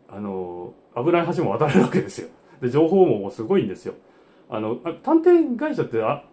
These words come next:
そういうのあるからね。ないと、それ、あの、奴ら消されちゃうので、<laughs> そういう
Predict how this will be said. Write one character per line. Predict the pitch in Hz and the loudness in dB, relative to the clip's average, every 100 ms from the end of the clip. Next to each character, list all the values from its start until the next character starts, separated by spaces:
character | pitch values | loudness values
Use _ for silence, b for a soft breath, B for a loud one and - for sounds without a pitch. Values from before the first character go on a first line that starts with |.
| _ _ _ _ | _ _ _ _
そ | 302 | -8
う | |
い | 254 | -6
う | |
の | - | 2
あ | 294 | 2
る | 311 | 2
か | - | -2
ら | 90 | -6
ね。 | 139 | 0
な | 302 | 2
い | 320 | 2
と、 | - 135 | 0 -2
そ | 104 143 | -2 -2
れ、 | 135 135 - _ _ B B | 0 -2 -4 _ _ B B
あ | - | -8
の、 | 135 131 | -6 -4
奴 | 226 240 | -2 -2
ら | 233 | -2
消 | 160 | -4
さ | 190 | 2
れ | 240 | 2
ち | - 330 | 2 0
ゃ | |
う | |
の | - | -2
で、 | - - | -4 -14
<laughs> | - | -10
そ | - | -8
う | |
い | |
う | - | -8